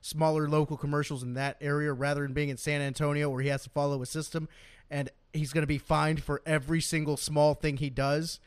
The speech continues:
And he also knows that in the system, he's not gonna be a whole lot better and not be able to represent himself well. And while he's on the Knicks, he's gonna be able to do whatever he wants on his own time, and there's gonna be zero consequences on whatever he does.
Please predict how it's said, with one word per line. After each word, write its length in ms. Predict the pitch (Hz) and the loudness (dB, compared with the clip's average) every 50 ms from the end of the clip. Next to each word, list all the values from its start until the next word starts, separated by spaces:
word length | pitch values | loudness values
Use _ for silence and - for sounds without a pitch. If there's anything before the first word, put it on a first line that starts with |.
| - - - - - - | -20 -20 -20 -20 -14 -8
And 120 | 135 123 | -4 0
he 120 | 139 147 147 | 0 0 0
also 420 | - 156 156 156 151 - - 151 | 2 2 2 2 2 2 2 2
knows 340 | 147 143 147 151 156 160 156 | 2 4 4 4 4 4 4
that 140 | 143 147 131 | 4 2 2
in 80 | 131 123 | 2 -2
the 80 | 120 | -4
system, 540 | 123 - - 175 170 - - - 175 180 175 - - - - - _ | -4 0 2 2 2 2 2 0 -2 -2 -2 -6 -12 -20 -20 -20 _
he's 240 | - 139 135 127 123 | -6 -6 -6 -4 -2
not 180 | 139 147 147 143 | 0 0 0 0
gonna 200 | 139 147 143 135 | 0 -2 -2 -2
be 200 | 127 123 151 151 | -2 0 2 2
a 80 | 147 | 2
whole 220 | 127 127 147 143 147 | 4 2 2 2 4
lot 240 | 147 143 123 - 131 | 2 0 0 0 0
better 240 | 151 147 160 160 | 2 2 2 2
and 80 | 143 131 | 0 0
not 160 | 135 135 131 | 0 -2 0
be 120 | 139 139 147 | 0 2 2
able 120 | 139 135 | 2 0
to 80 | 131 123 | 0 0
represent 400 | 131 143 139 - 135 131 151 151 | 2 2 2 2 2 0 0 0
himself 340 | 143 - - 160 151 - | 0 2 4 2 2 4
well. 260 | - 156 170 180 185 - - - - - _ - _ _ _ _ _ _ _ - | 4 4 4 4 2 0 -6 -20 -20 -20 _ -20 _ _ _ _ _ _ _ -8
And 160 | 139 135 123 | -6 -6 -4
while 220 | 123 135 143 147 | -2 0 2 2
he's 180 | 156 165 156 147 | 2 2 2 2
on 140 | 165 165 160 | 2 2 2
the 80 | 165 | 2
Knicks, 440 | 170 202 254 - - - - - - - _ _ _ - - | 4 4 2 2 0 -6 -6 -6 -8 -12 _ _ _ -10 -2
he's 180 | 151 160 156 | -2 -2 0
gonna 160 | 151 170 160 | 2 2 2
be 140 | 151 156 160 | 4 6 6
able 160 | 165 160 160 | 6 6 4
to 60 | 151 143 | 2 4
do 120 | 156 180 | 2 2
whatever 380 | 151 143 143 170 202 220 226 170 | 2 4 6 4 6 6 4 2
he 260 | 117 - 196 269 294 | 2 2 2 2 2
wants 540 | 247 151 143 175 233 208 170 - - - - - - - - | 2 0 0 0 2 0 0 -2 -6 -12 -14 -16 -20 -18 -12
on 180 | - 147 139 131 | -8 -8 -4 0
his 260 | 131 165 202 220 165 | 2 4 4 4 6
own 220 | 180 190 190 190 175 | 6 6 6 4 4
time, 480 | 160 175 170 170 175 175 101 117 110 - - - - - - - _ _ _ - | 4 6 6 6 4 2 -2 -4 -6 -10 -14 -20 -20 -20 -20 -20 _ _ _ -6
and 240 | 156 147 139 135 131 | -4 -2 -2 0 0
there's 160 | 143 143 139 | 0 0 0
gonna 120 | 147 147 | 0 -2
be 140 | 131 131 123 | -2 -2 -4
zero 380 | 120 117 131 151 151 156 160 147 | -4 -2 -2 2 4 4 4 4
consequences 720 | - - 156 147 143 - - - 156 151 143 - 156 143 | 2 2 0 0 0 -2 -6 -6 -4 -4 -4 -4 -2 -2
on 100 | 143 127 | -2 -2
whatever 320 | 117 120 123 131 123 135 139 | -2 -2 -2 -2 -2 -2 -2
he 60 | 131 | -2
does. 400 | 127 127 113 107 107 - - | -2 -2 -4 -4 -6 -8 -10